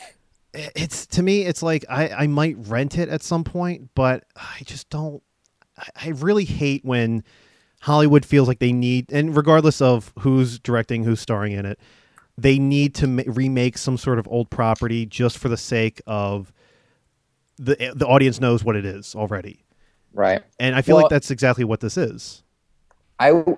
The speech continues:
Speaker 2: I don't, I would argue that a lot of people don't even know, uh, The Magnificent Seven that well.
Speaker 1: I
Speaker 2: But
Speaker 1: would, I would disagree. I, I mean, maybe not young people, but, um, when I saw, what movie was it? I saw something recently in the theater,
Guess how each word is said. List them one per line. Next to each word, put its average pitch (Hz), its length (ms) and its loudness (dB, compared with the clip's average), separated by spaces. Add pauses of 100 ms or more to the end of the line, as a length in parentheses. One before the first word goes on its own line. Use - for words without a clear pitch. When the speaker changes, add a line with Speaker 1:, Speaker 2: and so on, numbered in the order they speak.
(140)
Speaker 2:
I 123 140 2
don't, 135 320 0
I 127 100 2
would 139 160 2
argue 120 320 4
that 104 300 4 (320)
a 110 80 0
lot 107 180 4
of 104 60 -4
people 104 300 -6
don't 95 380 -2 (160)
even 98 300 -4
know, 98 560 2 (380)
uh, 85 380 0 (800)
The 117 100 2
Magnificent 107 560 2
Seven 98 340 2
that - 200 0
well. 92 280 4 (1080)
Speaker 1:
I 190 300 -2
Speaker 2:
But - 340 6
Speaker 1:
would, - 60 -6 (260)
I 139 100 0
would 190 140 6
disagree. 180 580 0
I, 143 520 0
I 147 60 -2
mean, 156 120 2
maybe 170 220 2
not 131 160 -2
young 131 180 -2
people, 196 460 -4 (180)
but, 127 580 -2
um, 113 520 -2
when 127 180 -4
I 139 240 -2
saw, 143 380 -8
what 170 180 -14
movie 113 240 -2
was 98 220 -6
it? 98 80 -14
I 113 60 -2
saw 226 180 -4
something 165 260 -4
recently 127 340 -2
in 110 60 -4
the 104 80 -8
theater, 98 340 -8